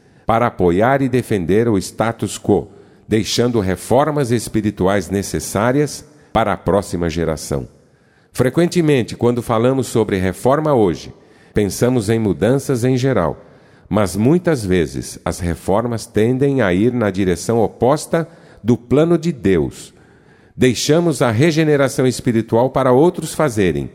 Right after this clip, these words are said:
em outra hora. Ficamos satisfeitos e felizes com nossas ideias falsas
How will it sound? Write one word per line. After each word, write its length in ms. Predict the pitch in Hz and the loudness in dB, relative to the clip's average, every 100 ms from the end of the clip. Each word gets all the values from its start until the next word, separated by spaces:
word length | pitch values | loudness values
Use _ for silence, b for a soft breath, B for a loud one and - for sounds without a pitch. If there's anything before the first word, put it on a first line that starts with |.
| - b b | -16 b b
em 180 | 95 92 | -2 2
outra 360 | 113 139 143 127 | 2 2 0 2
hora. 320 | 90 67 65 - b b b b | 2 0 -8 -18 b b b b
Ficamos 500 | - 120 160 165 151 | -4 0 2 0 0
satisfeitos 920 | - 190 190 170 - 139 110 - 92 | -2 -2 -2 -8 -2 0 0 -4 -4
e 80 | 117 | -4
felizes 800 | - 113 90 113 147 160 160 - - b b | -2 -2 0 0 0 -2 -4 -8 -18 b b
com 140 | 117 | -2
nossas 420 | 113 127 123 107 | 0 -2 -2 -4
ideias 520 | 107 80 113 113 98 - | -2 0 0 2 0 -2
falsas 720 | 120 143 160 - 165 - | 0 2 0 -4 -6 -8